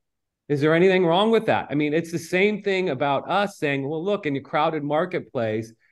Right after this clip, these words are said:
everybody's talking about," and Mary, you mentioned this earlier about Claritin. Everybody's in, in, in markets that, you know, pharmaceutical markets, everybody's talking about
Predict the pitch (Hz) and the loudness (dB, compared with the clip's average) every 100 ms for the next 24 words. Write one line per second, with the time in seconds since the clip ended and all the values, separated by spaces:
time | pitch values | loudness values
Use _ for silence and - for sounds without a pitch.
0 | _ - 151 160 147 139 139 143 143 165 | _ -2 0 2 2 2 -2 0 0 2
1 | 135 127 127 101 135 156 143 165 143 139 | -2 0 0 0 0 0 0 0 -2 -2
2 | 139 131 151 175 180 123 123 135 - 196 | -4 -4 -4 -2 0 0 0 0 0 -2
3 | 214 208 107 117 139 139 139 135 - 127 | -2 -4 -6 -4 -2 0 0 -2 -6 -4
4 | 113 131 135 131 131 - 135 131 139 139 | -2 -2 0 -2 -4 -2 -2 0 0 0
5 | 135 139 127 - 127 120 135 135 131 165 | -4 -4 -4 -2 -4 -2 -2 -2 -2 -4
6 | 214 117 107 110 127 135 131 117 147 127 | -4 -2 -4 -4 -6 -4 -4 -4 0 -2
7 | 127 117 113 117 110 | 0 -4 0 0 0